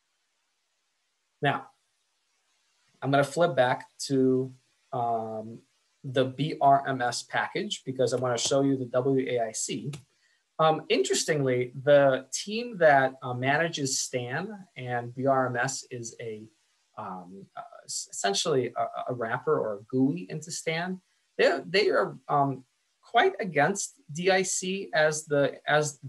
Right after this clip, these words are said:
the information criteria. And so, um, they have made it very difficult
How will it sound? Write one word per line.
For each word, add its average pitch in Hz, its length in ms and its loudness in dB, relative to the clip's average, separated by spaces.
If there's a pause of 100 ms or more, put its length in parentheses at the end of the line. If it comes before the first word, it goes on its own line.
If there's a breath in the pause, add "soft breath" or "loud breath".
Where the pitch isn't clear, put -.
the 135 220 -2
information 143 500 -6
criteria. 180 600 -4
And 139 100 -4
so, 170 420 2 (360 soft breath)
um, 139 240 0
they 180 120 4
have 220 200 0
made 165 240 2
it 123 220 2
very 226 260 2
difficult 135 640 -6